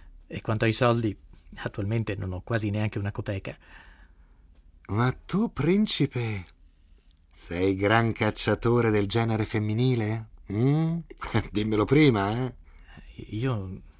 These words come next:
Speaker 1: mm, no. Io, vedete, voi forse non lo sapete, ma, ma io a causa della mia malattia congenita non conosco affatto le donne.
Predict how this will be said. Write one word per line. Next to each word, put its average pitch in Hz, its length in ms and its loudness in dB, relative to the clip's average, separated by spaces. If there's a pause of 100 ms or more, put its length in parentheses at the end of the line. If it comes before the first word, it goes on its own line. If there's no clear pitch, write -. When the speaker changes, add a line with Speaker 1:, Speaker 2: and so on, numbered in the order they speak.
(160)
Speaker 1:
mm, 98 280 -8
no. 110 280 -6 (1300)
Io, 110 220 -4
vedete, 101 500 -4 (920)
voi 113 320 -2
forse 113 320 -4
non 98 180 -2
lo 98 80 -4
sapete, 107 500 -4
ma, 98 240 -8 (840)
ma 101 100 -4
io 107 220 0
a 95 60 -4
causa 104 500 -2
della 104 340 -8
mia 104 200 -2
malattia 101 520 -4
congenita 98 800 -6 (960)
non 98 220 -8
conosco 101 340 -6
affatto - 440 -6
le 110 80 -10
donne. 101 420 -8